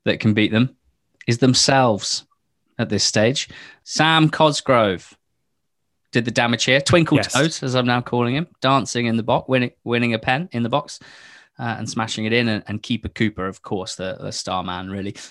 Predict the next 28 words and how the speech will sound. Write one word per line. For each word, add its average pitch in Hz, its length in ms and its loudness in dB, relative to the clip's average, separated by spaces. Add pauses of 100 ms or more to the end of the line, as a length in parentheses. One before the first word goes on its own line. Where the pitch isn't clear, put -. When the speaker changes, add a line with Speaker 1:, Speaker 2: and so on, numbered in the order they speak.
Speaker 1:
Ipswich 202 380 2
three, 202 220 4
Portsmouth 170 500 0
two 190 360 4 (160)
was 139 100 -4
a 131 60 -4
big 165 280 0
game 156 500 4 (380)
with 123 160 -2
a 117 120 -6 (340)
big 156 320 2 (960)
scoreline, 127 1000 4 (180)
three 160 220 4
two 160 200 4
to 165 160 2
Ipswich. - 440 0 (280)
Um, 135 320 2 (180)
Chaplin 180 380 0
and 165 120 2
Harness, 165 540 0 (200)
former 156 360 2
Pompey 151 380 0
boys, 151 640 -2
combining 127 540 0
for 113 220 -4
Ipswich's - 460 -6
first 156 500 2
goal. 160 360 0